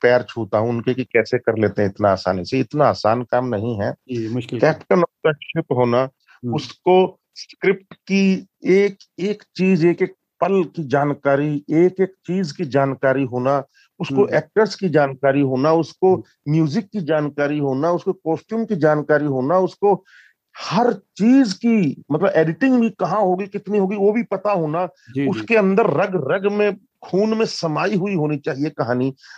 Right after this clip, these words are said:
Speaker 1: डायरेक्शन तभी हो सकती है, वरना मैं तो हैरान हूँ कि लोग कई बार इतना पैसा भी खर्च कर देते हैं और उसमें धेले का कुछ मजा नहीं आता फिल्म देख
Speaker 2: हम्म,
Speaker 1: करके।
Speaker 2: हम्म,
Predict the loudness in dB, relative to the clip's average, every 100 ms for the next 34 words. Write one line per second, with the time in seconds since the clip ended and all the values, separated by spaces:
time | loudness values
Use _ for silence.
0 | -8 0 0 2 -2 0 2 4 4 4
1 | 0 -6 -4 -2 -2 -4 -18 -10 0 2
2 | 4 4 6 6 6 4 2 0 0 2
3 | 2 2 2 0 -4 -8 _ _ _ 0
4 | 0 2 0 0 -4 -4 0 2 0 -2
5 | -8 -12 _ -20 -14 -4 -2 2 0 2
6 | 0 -2 -4 -6 -2 0 2 0 2 0
7 | 0 -2 -4 -2 0 2 2 0 0 -8
8 | -4 -4 -4 -8 -4 0 2 2 2 0
9 | -2 -6 -2 -2 -2 -4 -8 -6 -6